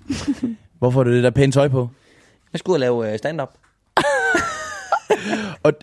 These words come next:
Speaker 1: og der kommer jeg, altså der tænker jeg, min første indskydelse igen, det store show. Altså
Speaker 2: Ja.
Speaker 1: det,
Speaker 2: Ja.
Speaker 1: altså han vil også lære at lave stand-up lige pludselig. Altså, men, altså, er han ikke fuldtids tryllekunstner,
Speaker 2: Jo,
Speaker 1: eller
Speaker 2: jo,
Speaker 1: hvad?
Speaker 2: men det er jo også det, linje tre, de gør jo. Altså, de, øh,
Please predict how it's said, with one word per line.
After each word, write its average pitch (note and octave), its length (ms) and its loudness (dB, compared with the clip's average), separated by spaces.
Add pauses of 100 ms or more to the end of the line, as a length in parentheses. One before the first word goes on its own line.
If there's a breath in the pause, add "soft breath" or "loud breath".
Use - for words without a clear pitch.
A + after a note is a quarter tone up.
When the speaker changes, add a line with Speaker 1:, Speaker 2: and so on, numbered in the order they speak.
Speaker 1:
og C#3 140 2
der G3 100 6
kommer E3+ 280 4
jeg, D3 240 6 (300 soft breath)
altså C#3 180 4
der E3 100 4
tænker F3 260 4
jeg, C#3+ 240 6
min D3+ 120 2
første D3 300 2
indskydelse A#2 340 -2
igen, G#2+ 280 0 (340)
det A#2 80 0
store A#2+ 280 4
show. F2+ 260 -2 (140)
Altså D3+ 220 4
Speaker 2:
Ja. F3+ 60 8
Speaker 1:
det, E3 220 8
Speaker 2:
Ja. C#3 80 4 (340 loud breath)
Speaker 1:
altså D3+ 220 4
han D#3+ 140 6
vil E3+ 100 6
også D#3+ 160 4
lære D3+ 320 6
at B2+ 60 6
lave A#2+ 140 4
stand-up C3+ 320 2
lige A2+ 100 0
pludselig. C3 320 -6 (180 soft breath)
Altså, C3 240 0
men, B2 100 -4 (300)
altså, B2 200 -4 (380 soft breath)
er - 60 -6
han A#2 100 2
ikke F3+ 120 0
fuldtids F#3+ 580 -2
tryllekunstner, G3+ 1300 2
Speaker 2:
Jo, D3 80 4
Speaker 1:
eller C#3+ 120 4
Speaker 2:
jo, D#3 40 0
Speaker 1:
hvad? D#3+ 100 -2
Speaker 2:
men A#2+ 140 2
det A#2+ 80 2
er C#3 40 6
jo C#3 100 8
også D#3 160 2
det, D#3+ 360 4
linje A#2+ 200 2
tre, C#3+ 200 -2
de A#2+ 120 -4
gør A#2+ 120 4
jo. A#2+ 240 2
Altså, G#2 280 -4
de, C3 160 4
øh, G#2+ 420 4